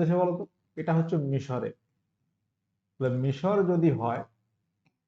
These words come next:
মিশর দেশে যদি হয়, তো মিশরকে কি বলা হয়? নীল নদের দান, ঠিক আছে, নীল নদের দান বলা হয় মিশরকে।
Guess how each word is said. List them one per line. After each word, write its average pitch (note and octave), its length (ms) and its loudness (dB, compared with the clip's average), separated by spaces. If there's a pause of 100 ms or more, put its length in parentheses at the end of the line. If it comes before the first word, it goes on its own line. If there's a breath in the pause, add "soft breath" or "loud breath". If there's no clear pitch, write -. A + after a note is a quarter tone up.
(1160)
মিশর F3+ 360 2 (160)
দেশে D#3 240 0 (140)
যদি D3 180 2 (100)
হয়, A#2+ 220 -4 (1500)
তো - 60 -8 (160)
মিশরকে E3+ 480 0
কি F3+ 140 0
বলা E3+ 220 6
হয়? F3+ 160 4 (140)
নীল E3+ 160 6 (200)
নদের D3+ 240 4 (120)
দান, A2 140 0 (800)
ঠিক E3+ 180 0
আছে, F3 120 -4 (120)
নীল C#3+ 140 2 (100)
নদের C3+ 280 2
দান B2+ 200 4
বলা B2+ 160 0
হয় D#3 180 -4
মিশরকে। A#2 380 -14